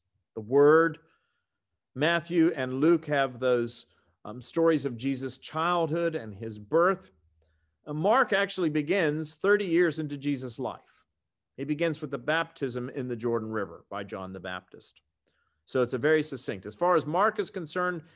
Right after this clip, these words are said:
it's not that he's unaware of these other stories. It's just as far as he's concerned, the rubber really hits the road when Jesus begins his public ministry. And one of the first incidents at the beginning of Jesus' public ministry was the calling of disciples.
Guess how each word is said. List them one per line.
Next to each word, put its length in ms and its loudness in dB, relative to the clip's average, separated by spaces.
it's 300 -8
not 160 2
that 100 2
he's 120 0
unaware 500 4
of 80 0
these 200 0
other 200 0
stories. 480 0
It's 180 -6
just 280 -2
as 100 -10
far 200 0
as 120 -2
he's 200 -6
concerned, 440 -4
the 80 -2
rubber 280 2
really 280 2
hits 220 0
the 100 -4
road 280 2
when 200 -6
Jesus 320 -6
begins 420 -6
his 160 -8
public 480 -8
ministry. 520 -8
And 160 2
one 120 2
of 80 0
the 100 -2
first 580 0
incidents 520 -6
at 100 -8
the 60 -4
beginning 360 -4
of 80 -6
Jesus' 300 -6
public 360 -4
ministry 440 -6
was 220 -4
the 100 -6
calling 520 -2
of 120 -8
disciples. 720 -12